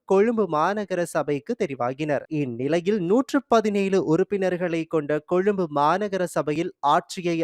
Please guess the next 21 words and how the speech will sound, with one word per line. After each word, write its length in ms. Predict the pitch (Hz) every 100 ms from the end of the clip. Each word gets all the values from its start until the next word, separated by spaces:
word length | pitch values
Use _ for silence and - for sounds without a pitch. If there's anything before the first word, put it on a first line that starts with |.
| - 135
அமைப்பதற்கு 600 | 156 160 156 143 - 208 -
ஒரு 260 | 165 208 277
கட்சிக்கு 500 | 214 - 196 - 226 -
ஐம்பத்து 560 | 143 196 262 285 247
ஒன்பது 380 | 208 180 170 170 -
உறுப்பினர்களின் 840 | 151 190 196 175 160 156 151 151
ஆதரவு 560 | - 139 160 156 135 180 262
தேவைப்பட்டது. 680 | 202 147 135 - 120 147 175 131 _
தேர்தல் 500 | - 254 320 285 294 226
முடிவுகளின்படி, 880 | 185 208 208 202 190 180 170 156 180 208
எந்த 300 | 160 208 254 233
ஒரு 200 | 208 175
கட்சியும் 560 | 170 160 - 165 208 -
ஐம்பது 560 | 139 165 247 254 208 185
சதவீதத்திற்கு 840 | 180 208 247 254 208 - 175 -
மேல் 300 | 151 151 160 180
பெரும்பான்மை 680 | 170 214 240 220 202 185 165
உறுப்பினர்களின் 840 | 151 175 190 175 165 156 156 160
ஆதரவு 580 | - 143 175 180 175 160 151
கிடைக்காததால், 960 | 147 131 170 208 226 170 139 117 147 220 - -
கொழும்பு 460 | - 247 285 285 269